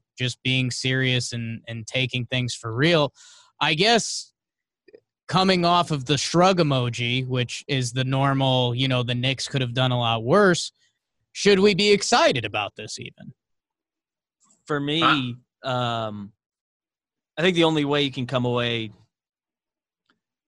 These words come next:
Speaker 2: backing off the excitement, the only way you come away mad is if you were such, like, a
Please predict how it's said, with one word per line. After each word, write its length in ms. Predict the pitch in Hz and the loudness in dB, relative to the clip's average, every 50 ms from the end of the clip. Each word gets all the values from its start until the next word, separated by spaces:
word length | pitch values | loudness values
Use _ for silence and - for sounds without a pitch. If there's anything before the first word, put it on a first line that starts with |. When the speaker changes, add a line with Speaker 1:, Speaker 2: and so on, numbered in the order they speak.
| _ _ _ _ _ _ _ _ _ _ - | _ _ _ _ _ _ _ _ _ _ -4
Speaker 2:
backing 240 | 170 156 143 143 139 | -2 -2 -2 -2 -2
off 180 | 135 127 123 | -2 -2 -2
the 80 | - 127 | -4 -6
excitement, 640 | 117 - - - - 127 123 - 120 113 107 107 101 120 | -6 -6 -6 -4 -2 -2 -2 -2 -4 -6 -8 -8 -8 -4
the 100 | 135 139 | -2 -2
only 160 | 139 135 139 | 0 -2 -2
way 140 | 135 135 131 | -2 -2 -4
you 100 | 123 120 | -4 -4
come 200 | 147 143 131 131 | -4 -4 -4 -2
away 300 | 127 127 123 120 117 110 | -2 -2 -2 -2 -4 -4
mad 340 | 113 117 123 123 123 123 | -6 -4 -2 -2 -2 -2
is 100 | 123 117 | -2 -4
if 180 | 120 117 - - | -6 -8 -10 -10
you 60 | 123 | -10
were 100 | 117 113 | -10 -10
such, 380 | 107 - - 127 117 117 - - | -10 -8 -6 -6 -6 -6 -6 -8
like, 200 | 123 110 107 - | -8 -8 -8 -10
a 100 | 107 | -12